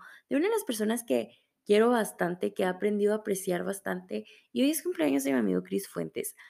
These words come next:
Amigo Cris, de verdad estoy agradecida con Dios por permitirme conocerte. De verdad sé que tu vida es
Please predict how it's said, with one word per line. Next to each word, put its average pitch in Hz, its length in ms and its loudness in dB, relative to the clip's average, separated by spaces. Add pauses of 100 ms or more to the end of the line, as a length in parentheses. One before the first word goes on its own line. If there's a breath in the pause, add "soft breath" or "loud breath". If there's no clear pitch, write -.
(200 loud breath)
Amigo 233 380 0
Cris, 226 360 -4 (360 soft breath)
de 208 80 4
verdad 202 480 6
estoy 226 220 0
agradecida 220 600 2 (460 soft breath)
con 202 480 0
Dios 208 380 2
por - 180 -14
permitirme 208 640 0
conocerte. 175 920 -6 (380 loud breath)
De 185 80 4
verdad 185 320 4
sé 214 160 0
que 233 80 0
tu 202 320 -2
vida 214 420 0
es 208 320 2